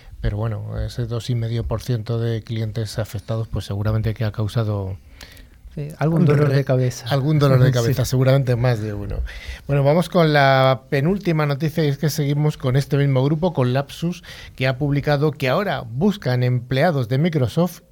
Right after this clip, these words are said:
Speaker 1: y de Apple. Lapsus parece que está poniendo en jaque a las Big Techs desde dentro, ¿no?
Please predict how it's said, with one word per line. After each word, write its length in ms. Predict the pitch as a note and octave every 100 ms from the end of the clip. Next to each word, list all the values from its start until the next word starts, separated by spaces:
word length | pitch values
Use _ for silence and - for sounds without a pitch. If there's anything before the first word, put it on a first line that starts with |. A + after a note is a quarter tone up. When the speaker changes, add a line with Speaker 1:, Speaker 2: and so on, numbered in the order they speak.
| -
Speaker 1:
y 100 | A#2+
de 140 | B2
Apple. 460 | B2+ B2+ G#2+ G2 F#2 - - - - -
Lapsus 340 | B2+ C3+ E3+
parece 260 | - C3 C#3+
que 60 | C3
está 200 | C#3+ A#2+
poniendo 240 | C3+ C3+
en 80 | B2+
jaque 300 | C3 B2 C3
a 80 | A#2+
las 320 | A2+ G#2+ A2+
Big 160 | B2
Techs 400 | - C#3 C3 B2+
desde 440 | A#2 A2+ G2 A#2 A2+
dentro, 600 | D3 F3+ D3 A#2 G#2+ G#2
¿no? 260 | A2+ G3+